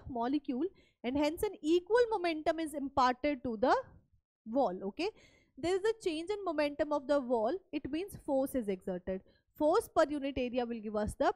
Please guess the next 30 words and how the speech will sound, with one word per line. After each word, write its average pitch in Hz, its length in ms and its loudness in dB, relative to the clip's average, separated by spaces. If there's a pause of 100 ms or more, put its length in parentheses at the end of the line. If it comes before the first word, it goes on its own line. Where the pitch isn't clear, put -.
(160)
pressure, 226 440 -2
okay? 269 200 -6
So 349 100 -8
this 247 240 -6
is 381 220 0
how 277 320 2 (460)
gases 262 400 4
exert 277 480 0
pressure 262 420 0
due 269 140 -2
to 285 100 -6
the 311 140 -2
collisions 262 600 -2
with 208 220 -2
the, 302 260 4
uh, 247 120 2
wall. 214 360 -2 (380)
Now, 262 160 4
what 277 260 4
is 339 120 2
the, 359 200 2
if 339 180 2 (140)
N 294 300 4
is 359 320 2 (2500)
number 262 500 2
of 349 220 4
molecules 262 960 0 (800)
per 320 160 8 (180)
unit 269 540 -2
volume, 233 600 -2